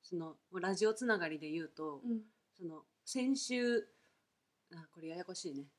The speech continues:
Speaker 2: 第四回？
Speaker 1: 四月、
Speaker 2: 第四
Speaker 1: いや、四月の第三週目？
Speaker 2: うんうんうん。
Speaker 1: っていうのは、ラジオ業界のスペシャルウィークだったって話が
Speaker 2: あ、そうだね。
Speaker 1: あったじゃん？そ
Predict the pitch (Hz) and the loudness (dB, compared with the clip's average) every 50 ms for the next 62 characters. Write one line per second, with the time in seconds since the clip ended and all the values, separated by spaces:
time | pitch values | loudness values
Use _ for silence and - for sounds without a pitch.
0 | - - 240 - - 262 247 202 208 208 208 - - 392 196 190 165 - - - | -4 0 0 2 4 4 2 2 0 -4 -4 0 2 4 4 4 2 0 -6 -10
1 | _ _ _ _ _ _ - 226 220 214 185 175 170 - - 294 269 269 269 196 | _ _ _ _ _ _ -20 -18 -8 -4 -2 -2 2 2 2 2 2 0 -2 -2
2 | 170 160 - 240 226 196 - 214 214 220 220 - 240 240 233 277 392 - - _ | -2 0 0 0 0 0 0 0 0 0 0 0 0 0 0 0 -2 -2 -6 _
3 | _ _ _ _ _ _ - 294 269 240 208 202 208 196 190 - 208 208 202 208 | _ _ _ _ _ _ 2 2 2 2 0 -4 -8 -8 -2 0 2 2 4 4
4 | 208 208 208 202 196 185 - - 165 160 160 175 175 175 156 139 - _ - 196 | 4 4 4 4 2 0 -4 -6 -10 -8 -4 -2 -2 -2 -2 -4 -8 _ 2 2
5 | 214 220 226 277 294 302 247 - 311 320 320 - - 233 208 190 180 175 185 180 | 2 4 4 2 2 2 2 2 2 2 0 2 2 2 4 4 4 2 2 0
6 | 156 139 180 254 302 254 - - - - 180 175 185 180 175 175 175 175 170 156 | -2 -2 0 0 0 0 -2 -4 -6 -4 -4 -4 -2 -2 -2 0 0 0 0 -2
7 | - 151 143 135 - - - - 226 214 160 156 151 147 - - 139 139 - - | -4 -8 -10 -10 -12 -6 -2 0 0 0 0 -2 -4 -6 -8 -8 -10 -12 -12 -16
8 | _ _ - - 262 240 214 208 196 196 220 262 285 320 - - 175 214 - _ | _ _ -8 -4 -2 -2 -2 -2 -2 0 2 2 2 2 0 -2 -8 -16 -20 _
9 | _ _ _ _ _ _ _ _ _ - - 196 180 170 - | _ _ _ _ _ _ _ _ _ -12 -8 -6 -6 -6 -8